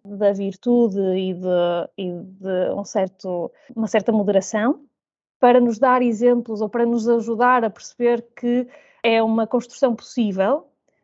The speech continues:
e não é um conhecimento só teórico, não é só uma parte de meditação, é mesmo de prática no dia a dia. E então, exemplos,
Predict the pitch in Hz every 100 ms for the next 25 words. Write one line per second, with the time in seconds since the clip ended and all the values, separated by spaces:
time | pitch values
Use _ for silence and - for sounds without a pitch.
0 | _ - 233 233 233 233 240 247 240 254
1 | - 247 247 254 247 277 269 226 226 214
2 | 226 226 247 233 220 233 233 233 226 220
3 | - 220 262 214 214 247 240 240 233 226
4 | 240 277 269 _ - 220 - 233 214 202
5 | 226 190 220 226 - _ _ _ 220 214
6 | 220 202 190 - - _ _ _ _ _
7 | _ 233 240 247 262 262 262 269 - -
8 | 233 220 240 233 226 202 190 -